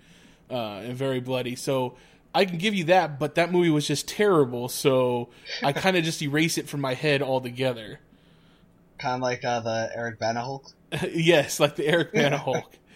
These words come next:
Speaker 1: Uh, but also, like, a Venom movie. A Venom, R-rated Venom movie would be pretty awesome.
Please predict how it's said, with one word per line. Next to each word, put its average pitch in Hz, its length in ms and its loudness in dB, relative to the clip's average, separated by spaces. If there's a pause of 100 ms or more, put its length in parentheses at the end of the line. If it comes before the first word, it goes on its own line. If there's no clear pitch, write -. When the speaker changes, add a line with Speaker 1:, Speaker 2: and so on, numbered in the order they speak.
(580)
Speaker 1:
Uh, 170 240 2
but 175 160 4
also, 254 300 2
like, 220 180 4
a 202 80 8
Venom 180 360 4
movie. 131 320 -2
A 131 80 -2
Venom, 190 480 0
R-rated 202 500 2
Venom 190 260 0
movie 156 180 2
would 139 120 2
be 131 100 -4
pretty 127 280 -4
awesome. 127 480 -8